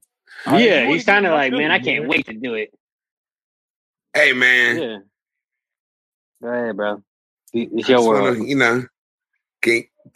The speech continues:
Speaker 3: I just like, I just want the little card. You know what? You don't want the card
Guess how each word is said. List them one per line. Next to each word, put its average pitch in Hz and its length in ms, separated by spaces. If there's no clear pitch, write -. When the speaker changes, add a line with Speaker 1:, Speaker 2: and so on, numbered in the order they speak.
Speaker 3:
I 127 80
just 151 140
like, 147 140
I 139 80
just 160 120
want 165 140
the 156 60
little 156 160
card. 147 500
You - 180
know 139 140
what? 143 160
You 143 60
don't 151 100
want 151 120
the - 60
card 170 420